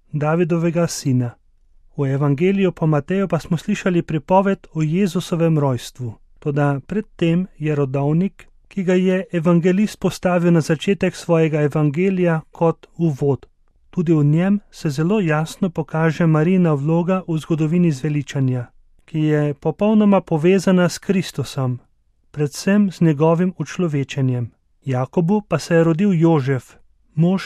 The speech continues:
Marije, iz katere je bil rojen Jezus, ki se imenuje Kristus. Pri rodovniku takoj opazimo prekinitev sheme, saj ne piše,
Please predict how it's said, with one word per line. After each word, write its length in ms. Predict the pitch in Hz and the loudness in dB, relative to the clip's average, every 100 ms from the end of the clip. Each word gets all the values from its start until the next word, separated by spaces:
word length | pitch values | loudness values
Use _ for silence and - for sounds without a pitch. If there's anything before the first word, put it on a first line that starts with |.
| - | -4
Marije, 520 | 147 143 151 185 202 - | -2 0 0 -2 -2 -4
iz 180 | 170 - | -8 -4
katere 420 | 160 - 202 202 | -4 -2 0 0
je 60 | |
bil 240 | 185 180 165 | 0 2 2
rojen 320 | 160 165 156 | 2 2 2
Jezus, 500 | 151 143 131 180 - | 2 0 0 -4 -4
ki 120 | - | -8
se 180 | - 170 | -6 -2
imenuje 420 | 156 151 156 165 | 0 0 0 -2
Kristus. 720 | 160 143 135 - 127 - - - _ _ _ _ - | -4 -6 -6 -6 -10 -10 -16 -20 _ _ _ _ -10
Pri 200 | 147 139 | -2 0
rodovniku 580 | 143 147 190 208 - | 2 2 2 2 0
takoj 320 | 180 160 - 156 | -4 -4 -2 -2
opazimo 680 | 139 156 156 151 170 165 | -2 -4 -4 -2 -2 -2
prekinitev 680 | - 156 147 165 190 208 202 | -4 -8 -4 0 0 2 -2
sheme, 600 | - - 151 147 156 180 - _ | -4 -6 -4 -2 -2 -4 -10 _
saj 220 | - 160 | -6 0
ne 120 | 165 | 0
piše, 440 | 160 220 202 - | 0 -4 -4 -4